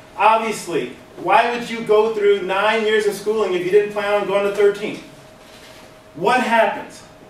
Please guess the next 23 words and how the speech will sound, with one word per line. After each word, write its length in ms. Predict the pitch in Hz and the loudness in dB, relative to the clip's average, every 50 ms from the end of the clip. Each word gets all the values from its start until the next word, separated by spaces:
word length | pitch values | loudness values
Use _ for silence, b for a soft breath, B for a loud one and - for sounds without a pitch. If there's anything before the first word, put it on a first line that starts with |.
| - - | -8 -6
that 140 | 180 180 180 | -4 -4 -4
destroys 540 | 180 170 - - - 214 220 220 220 - | -6 -6 -8 -6 -2 -2 0 0 0 0
those 280 | - 202 190 175 165 - | -2 -2 -2 -4 -6 -6
dreams, 400 | 165 180 156 143 - - - - - - - | -4 -2 -2 -2 -4 -6 -14 -18 -20 -14 -6
right? 260 | - 175 175 180 180 | -2 0 0 0 0
I 180 | - 185 190 214 | 2 2 4 4
argue 320 | 220 220 214 220 214 208 | 4 4 2 2 2 0
that 140 | 202 185 180 | 0 2 4
this 180 | 208 208 208 | 2 2 2
is 140 | 214 180 165 | 0 -2 -2
a 240 | 165 151 135 - - - | -2 -2 -4 -4 -8 -6
K 280 | - 226 220 220 226 | -4 -2 -2 -2 -4
sixteen, 960 | 214 - - 226 220 - - - - - 226 220 214 214 214 208 208 208 - - - - | -6 -8 -8 -8 -10 -10 -12 -14 -14 -12 -8 -8 -6 -6 -6 -6 -8 -10 -14 -18 -10 -6
um, 480 | 175 175 170 170 165 165 165 - - - - | -2 0 2 2 0 0 -4 -10 -16 -12 -10
perspective 580 | 185 170 - - - 214 214 214 220 233 226 | -8 -8 -8 -4 0 2 2 2 0 -2 -2
on 160 | 220 214 214 214 | 0 0 0 0
hip-hop 300 | 226 226 226 220 214 214 | -2 0 0 0 0 0
education, 500 | 208 - - - 214 214 220 214 208 185 | -2 -4 -4 -4 -4 -4 -4 -4 -6 -6
but 120 | 190 180 | -4 -4
I 100 | 170 180 180 - | -4 -4 -6 -6
really 300 | - 285 277 277 262 - | -6 -6 -6 -6 -8 -4
focus 400 | - 262 247 254 247 240 214 226 | -2 -2 -2 -2 -2 -6 -6 -4
on 280 | 208 208 208 202 196 | -2 0 0 -2 -2